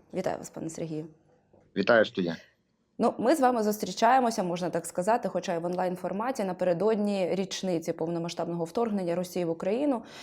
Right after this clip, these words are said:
Speaker 1: А, знову є інформація про те, що ми за десять днів почнемо повномасштабний наступ, другий.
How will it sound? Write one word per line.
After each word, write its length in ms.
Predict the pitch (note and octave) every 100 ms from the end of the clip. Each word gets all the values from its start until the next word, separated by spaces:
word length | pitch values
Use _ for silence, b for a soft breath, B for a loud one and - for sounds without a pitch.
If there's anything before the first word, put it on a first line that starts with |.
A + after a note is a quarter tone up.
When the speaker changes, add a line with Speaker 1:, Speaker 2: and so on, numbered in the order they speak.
| B B
Speaker 1:
А, 300 | - F#3+ F3+
знову 540 | F3+ G#3 B3+ A#3+ A#3 A3
є 220 | F3 G3
інформація 640 | F#3 D#3+ F#3 F#3 F3 F3
про 160 | E3 F3
те, 200 | F3 C4
що 200 | C4 F3+
ми 180 | F3+ A3
за 120 | G3
десять 360 | F3 F3+ F3 D#3+
днів 400 | G3 C4+ C#4+ -
почнемо 520 | F3 - G3 G#3+ G3
повномасштабний 760 | E3+ F3 E3 E3+ F#3 F#3+ F3+
наступ, 460 | E3+ F3 D#3+ E3 E3
другий. 400 | E3+ F#3 D#3+